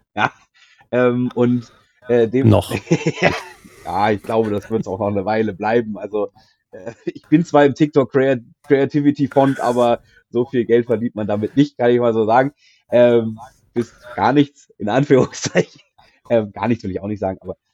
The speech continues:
Speaker 1: nein, egal. Auf jeden Fall, ähm,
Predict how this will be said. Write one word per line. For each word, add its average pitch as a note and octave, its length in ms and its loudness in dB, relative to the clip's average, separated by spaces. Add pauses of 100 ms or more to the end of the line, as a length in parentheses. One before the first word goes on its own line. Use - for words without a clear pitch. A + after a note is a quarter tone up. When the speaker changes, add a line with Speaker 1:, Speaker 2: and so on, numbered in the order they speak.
(100)
Speaker 1:
nein, A#2 180 2 (100)
egal. A#2+ 240 0 (240)
Auf B2+ 180 4
jeden E3 240 2
Fall, C#3+ 380 4 (160)
ähm, A#2 440 4